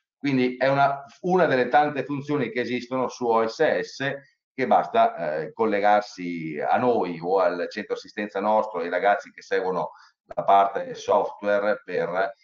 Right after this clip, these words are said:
poter, eh, farselo spiegare come, come accedere. Io direi che,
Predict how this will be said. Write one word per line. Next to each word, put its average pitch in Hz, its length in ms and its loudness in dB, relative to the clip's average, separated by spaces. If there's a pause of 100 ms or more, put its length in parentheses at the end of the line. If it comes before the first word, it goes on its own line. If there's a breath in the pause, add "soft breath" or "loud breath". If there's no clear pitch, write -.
(360 soft breath)
poter, 80 460 -6
eh, - 1080 -8
farselo - 340 -2
spiegare 82 480 -4
come, 76 360 -10
come 73 220 -14
accedere. - 560 -14 (680)
Io 156 180 2
direi 151 320 2
che, - 380 0